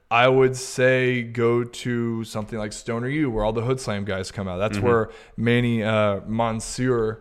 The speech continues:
Speaker 2: Yeah.
Speaker 1: that's where he came out of. He came out of Stoner U in Oakland. That's where he got trained. It really, and also, like, I don't know how old you are, like, it, age at this point doesn't really matter. As
Speaker 2: Yeah.
Speaker 1: long as you're open-minded, you take notes,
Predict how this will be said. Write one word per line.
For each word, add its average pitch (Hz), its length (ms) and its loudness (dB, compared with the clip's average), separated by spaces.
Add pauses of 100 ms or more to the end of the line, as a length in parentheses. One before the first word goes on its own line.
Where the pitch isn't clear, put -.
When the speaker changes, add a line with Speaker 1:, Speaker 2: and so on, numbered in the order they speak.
Speaker 2:
Yeah. 110 200 4 (260)
Speaker 1:
that's 127 180 2
where 139 120 4
he 139 200 4
came 110 260 -2
out 82 200 -8
of. - 280 -14 (200)
He 143 200 0
came 135 280 0
out 113 140 2
of 104 100 -2
Stoner 110 320 -2
U 107 380 2
in 98 180 -4
Oakland. 95 520 -6
That's 107 200 -4
where 107 100 -2
he 113 140 -4
got 85 160 -4
trained. 73 380 -12 (580)
It 127 360 0
really, 139 760 8 (360)
and 143 160 2
also, 151 760 8
like, 113 240 0
I 120 80 -2
don't 120 100 -2
know 113 60 -4
how 110 100 -2
old 117 220 4
you 110 140 2
are, 104 200 4
like, 98 460 -2 (640)
it, 131 280 4
age 135 260 4
at 120 100 -6
this 123 120 -4
point 123 200 -6
doesn't 120 200 -4
really 110 140 -4
matter. 107 400 -2
As 107 120 -4
Speaker 2:
Yeah. 90 80 2
Speaker 1:
long 117 120 2
as 117 100 0
you're 123 100 6
open-minded, 117 580 2
you 101 80 -8
take 98 200 -6
notes, 113 520 0